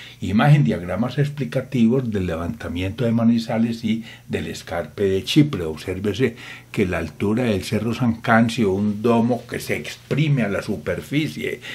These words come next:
en estado semisólido, sólido, en los últimos dos millones de años, es la misma altura de Chipre, en razón a que este escarpe se explica por un empuje tectónico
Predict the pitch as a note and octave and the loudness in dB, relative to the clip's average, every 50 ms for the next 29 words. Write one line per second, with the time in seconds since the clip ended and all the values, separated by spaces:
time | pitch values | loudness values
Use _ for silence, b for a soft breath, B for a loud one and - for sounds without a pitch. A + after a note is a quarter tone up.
0 | B B C3 G2 G2 F#2+ F#2 - - - B2+ A#2+ B2+ B2+ B2+ B2 B B B B | B B -2 0 0 0 0 -4 -6 -2 2 4 4 4 4 2 B B B B
1 | B - - - A#2 F#2+ F#2 F#2 - - - A2 A2+ B2+ C3 B2+ A2+ G2+ F#2 - | B -14 -4 -2 -2 0 0 -2 -4 0 2 2 4 4 4 2 2 2 0 0
2 | - A2+ G#2+ A#2+ B2+ B2 A#2 A2 A2 B B B B B - G2+ G2 G2 G2 A2 | 2 4 4 6 6 4 4 2 0 B B B B B 0 0 0 2 0 -2
3 | G2 - - C3 A#2 A#2 A#2+ B2 A2+ A2 A#2+ A#2 A2+ A#2 A#2 A2+ A#2+ A#2+ B2 B2+ | -2 0 0 2 4 4 4 4 4 4 4 4 6 6 6 6 6 6 4 2
4 | A#2+ B2 B2 B2+ D3 E3+ F3 F3 D#3 - - G#2 G2+ B2+ C3 - B B B B | 4 4 4 4 4 2 2 0 -2 -2 -2 0 0 0 0 -2 B B B B
5 | B B - A2 F#2+ F2+ F2+ F#2 F#2+ G2 G2 A2+ A#2 B2 A#2+ G#2+ G2 F#2 F#2+ - | B B 0 0 0 2 0 0 0 2 2 2 2 4 2 2 2 0 -4 -8
6 | - - D3 A#2 A2 A2 - - - G#2 F#2+ F#2+ - - - - A2 G2+ G2+ - | 0 2 4 4 6 4 4 2 2 2 2 0 -2 -2 0 2 2 0 0 -2
7 | - E3 E3 D#3+ D3 D3 B B B B B B B B B B B B B - | -2 0 2 2 0 -2 B B B B B B B B B B B B B -20
8 | - - - - - - - - - - C3 C#3 D3 C#3+ C3 A2 - B2+ A#2+ C3 | -20 -20 -20 -20 -20 -20 -20 -12 -4 -2 0 2 2 2 0 0 0 0 0 0
9 | D3 - - - A#2 - - - - G2 D2 - - - G#2+ G#2+ - - - - | -2 -6 -8 -10 -10 -10 -10 -12 -12 -10 -12 -10 -6 -6 -6 -6 -6 -6 -6 -6
10 | - - - - G#2+ G2+ - - - A#2 - - - - - - F#2 - - - | -6 -6 -4 -4 -4 -4 -6 -8 -8 -8 -8 -10 -14 -14 -10 -10 -10 -10 -10 -12
11 | - - - A2+ F2+ E2 G#2 A#2 C#3 D3 D3 C#3+ C#3+ - - C#3 B2+ A#2+ - C#3 | -14 -8 -6 -4 -2 0 0 2 4 6 6 6 4 4 0 -2 -2 0 -2 -4
12 | A#2 - - C#3 - - - - - G#2 G#2+ B2 D#3+ D3+ - - F#3+ D3+ - | -4 -4 -6 -6 -6 -8 0 4 6 6 6 6 2 2 0 -4 -8 -8 -8